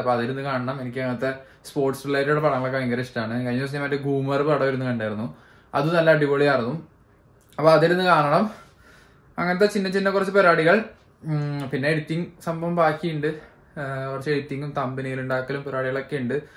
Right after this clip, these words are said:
നമ്മുടെ ഡെയിലി വ്ലോഗ്സ് ഒരു അമ്പത് ദിവസമെങ്കിലത്തെയും എനിക്കൊന്ന് എഡിറ്റ് ചെയ്ത് അപ്ലോഡ് ചെയ്യണം, അതാണ് നമ്മുടെ ടാർഗറ്റ്. അപ്പൊ അത്രയൊക്കെ ഉള്ളൂ.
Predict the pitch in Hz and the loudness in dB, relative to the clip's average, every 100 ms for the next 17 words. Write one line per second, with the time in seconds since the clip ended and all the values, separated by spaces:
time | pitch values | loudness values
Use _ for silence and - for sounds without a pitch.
0 | - - 131 131 127 123 127 123 147 139 | -20 -10 -6 -2 -2 0 -2 0 0 0
1 | 127 127 151 147 156 147 143 - 151 156 | 0 2 2 2 -2 -4 -6 -6 -6 -4
2 | 156 156 147 147 135 123 151 147 156 - | -6 -6 -6 -4 -6 -2 2 2 0 -4
3 | - - - 131 139 139 143 147 120 127 | -16 -20 -10 -8 -2 0 2 0 0 0
4 | 117 135 135 135 139 123 113 117 160 175 | 0 -2 -2 2 4 4 2 -4 -4 -6
5 | - - - - _ _ _ _ _ _ | -8 -20 -20 -20 _ _ _ _ _ _
6 | _ - 180 220 226 233 233 226 | _ 2 6 8 6 6 6 6